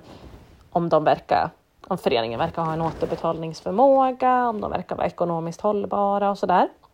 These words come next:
Men sen så analyserar ju vi också om de är socialt och ekologiskt hållbara, tycker vi också är viktigt. Så det är ett extra krav vi har.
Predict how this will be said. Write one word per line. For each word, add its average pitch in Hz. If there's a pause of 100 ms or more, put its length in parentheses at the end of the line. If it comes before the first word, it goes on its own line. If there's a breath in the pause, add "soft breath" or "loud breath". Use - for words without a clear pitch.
(800)
Men 196
sen 208
så 202 (180)
analyserar 170
ju 180
vi 175
också 175
om 160
de 165
är 165 (300)
socialt 170
och 170
ekologiskt 190
hållbara, - (140)
tycker -
vi 196
också 214
är 226
viktigt. - (280)
Så -
det 196
är -
ett 196
extra 196
krav 233
vi 233
har. 233